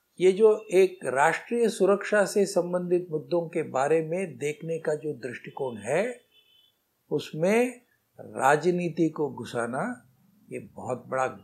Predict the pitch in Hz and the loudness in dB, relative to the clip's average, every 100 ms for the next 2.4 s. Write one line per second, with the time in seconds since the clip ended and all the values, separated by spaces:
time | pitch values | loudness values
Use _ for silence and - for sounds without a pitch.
0 | - 110 123 147 - 143 185 262 - _ | -10 -4 -2 -2 -4 0 0 0 -8 _
1 | _ _ _ _ _ _ _ _ - 123 | _ _ _ _ _ _ _ _ -8 -8
2 | - 143 185 247 | -4 0 0 0